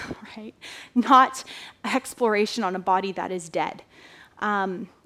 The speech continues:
now, the word picture I'm about to use is not perfect. If you went, if you really went for it, it's quite flawed. But it's, to me, the idea that if I, let's say I bought a house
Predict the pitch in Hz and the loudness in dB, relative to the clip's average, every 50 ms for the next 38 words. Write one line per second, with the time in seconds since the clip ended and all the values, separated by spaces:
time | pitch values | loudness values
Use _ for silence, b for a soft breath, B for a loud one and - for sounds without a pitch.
0 | - - 226 233 226 220 208 220 214 202 214 214 220 214 - - 247 208 - - | -10 -4 2 4 4 4 4 2 0 0 0 0 0 -2 -4 -6 -6 -6 -6 -4
1 | - 196 190 190 185 196 175 170 - - 214 208 202 - 156 196 - 202 190 185 | -4 -2 -2 -2 0 0 0 -2 -2 -6 -6 -6 -6 -6 -6 -6 -4 -2 0 0
2 | 160 - - - _ - - - - 185 180 - 214 214 220 - - 220 202 - | -2 -2 -6 -18 _ -18 -8 0 0 0 0 2 -2 -2 -2 -4 -8 -10 -10 -8
3 | - 202 202 190 185 175 175 180 - - _ - 196 - - 190 180 165 196 202 | -8 -6 -6 -4 -2 -2 -4 -4 -6 -10 _ -14 -12 -8 -8 -8 -6 -2 0 2
4 | 202 196 190 180 175 170 165 - - 202 190 190 202 214 214 - 185 175 - - | 2 2 2 2 0 0 -2 -4 -4 -2 0 2 2 2 0 -2 -4 -8 -10 -12
5 | - - - - - 190 165 - - - 185 160 156 160 170 214 233 - - 190 | -18 -18 -14 -6 -2 -2 -2 -2 -4 -4 -2 0 2 2 2 0 -2 0 0 0
6 | 175 - B B B B B B B B 233 226 - - - - - - - 254 | 0 0 B B B B B B B B -2 -2 -2 -14 -16 -14 -8 -4 0 2
7 | 240 233 240 254 254 254 240 190 226 - - 202 208 202 196 - 202 208 214 214 | 4 4 6 4 4 4 2 2 2 2 2 2 0 0 -4 -6 -4 -2 -2 0
8 | 196 208 185 185 190 185 214 208 214 220 233 240 - - B B B B 254 262 | 0 0 0 0 0 0 2 2 4 4 4 2 0 -4 B B B B -2 -2
9 | 254 - - 277 247 220 214 196 - 190 190 185 196 - - 160 151 170 185 - | -2 0 0 4 4 4 4 4 4 2 2 2 0 -2 -4 -4 -4 -4 -6 -8
10 | - - | -12 -12